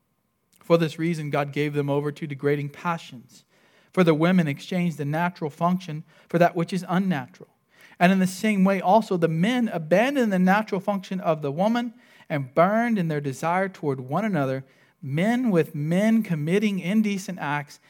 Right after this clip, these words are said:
and receiving in their persons the due penalty of their error.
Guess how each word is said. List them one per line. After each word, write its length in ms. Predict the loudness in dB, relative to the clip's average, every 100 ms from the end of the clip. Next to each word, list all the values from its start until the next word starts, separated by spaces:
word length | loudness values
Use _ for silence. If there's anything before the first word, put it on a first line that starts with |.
| _ -4
and 200 | -2 0
receiving 580 | -2 -2 -2 0 0 0
in 140 | 4
their 120 | 4
persons 520 | 4 2 2 -2 -4 -8 -20 _
the 80 | 0
due 260 | 2 -2
penalty 480 | 2 2 4 4 4
of 160 | 4 2
their 160 | -2
error. 400 | -4 -6 -6 -14